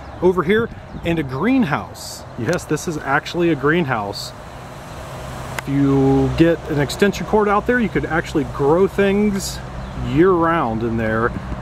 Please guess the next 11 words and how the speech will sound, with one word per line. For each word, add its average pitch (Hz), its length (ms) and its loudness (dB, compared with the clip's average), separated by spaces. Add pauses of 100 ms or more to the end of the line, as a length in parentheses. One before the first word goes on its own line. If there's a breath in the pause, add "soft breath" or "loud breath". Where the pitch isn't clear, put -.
And 123 80 0
a 117 60 2
large 160 360 2
storage 196 360 2
shelf 202 420 0
with 147 260 0
a 110 560 -4
storage 220 380 2
shed 147 340 0
with 131 120 -6
shelves. - 580 -2